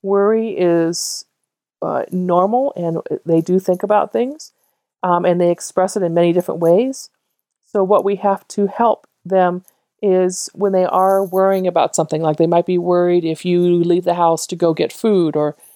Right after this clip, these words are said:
they might worry if, um, someone, uh, walks outside and touches something. Okay, we need to talk about those worries, not just say, "Oh, stop being so worried." No, talk about it. If they're saying it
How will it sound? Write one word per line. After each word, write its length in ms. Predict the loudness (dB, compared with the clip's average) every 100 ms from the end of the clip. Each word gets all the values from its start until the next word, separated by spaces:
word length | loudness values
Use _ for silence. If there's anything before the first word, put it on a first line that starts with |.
| _ -4
they 80 |
might 240 | 0 0 -2
worry 520 | 0 2 2 0 0
if, 280 | 0 0 -8 _ _ _ -2
um, 240 | 0 0
someone, 480 | 0 0 2 0 -2 _ _ -10
uh, 320 | -2 0 0 -2 -8
walks 500 | -10 0 2 0 0
outside 440 | -2 0 0 0 0
and 120 | -4
touches 300 | -4 -2 -2
something. 400 | -4 -4 -6 -6 _ _ _ -4
Okay, 160 | -4 0
we 140 | 0
need 140 | 0
to 80 | -4
talk 420 | -14 -2 0 0
about 260 | 0 0 0
those 200 | -2 -2
worries, 420 | 0 0 0 -2
not 260 | -2 -2 0
just 200 | -2 0
say, 100 | 0
"Oh, 280 | 2 -2 -2
stop 340 | -4 -2 0
being 200 | 0 0
so 160 | 0 -2
worried." 380 | 0 0 0 -2 _ _ -6
No, 80 |
talk 420 | -6 -2 0 2 0
about 260 | 0 0
it. 100 | 0
If 120 | -2
they're 160 | 2 0
saying 540 | 0 0 2 2 0
it 220 | -4 -8